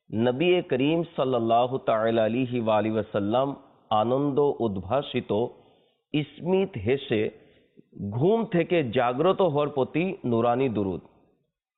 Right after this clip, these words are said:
এবং উম্মতের ক্ষমার জন্য রহমতের বাড়ি বিন্দুর মতো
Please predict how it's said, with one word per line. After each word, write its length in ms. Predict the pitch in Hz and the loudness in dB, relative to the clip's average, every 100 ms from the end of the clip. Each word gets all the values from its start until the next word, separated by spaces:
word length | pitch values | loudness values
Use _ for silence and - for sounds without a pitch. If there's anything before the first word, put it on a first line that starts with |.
| _ _ - | _ _ -4
এবং 280 | 123 127 113 | 0 0 -2
উম্মতের 540 | 117 135 147 160 190 170 | -2 0 0 0 0 -2
ক্ষমার 500 | - 123 175 208 165 | -2 -4 0 0 0
জন্য 380 | 156 135 127 - - _ _ - | 0 2 0 -2 -10 _ _ -4
রহমতের 760 | 117 139 131 165 185 202 202 175 | -2 0 0 0 0 2 2 2
বাড়ি 600 | 104 95 110 120 156 180 | -2 -2 0 2 2 0
বিন্দুর 520 | 127 151 180 180 214 | 0 0 0 0 2
মতো 440 | 175 151 135 120 | 2 2 0 -2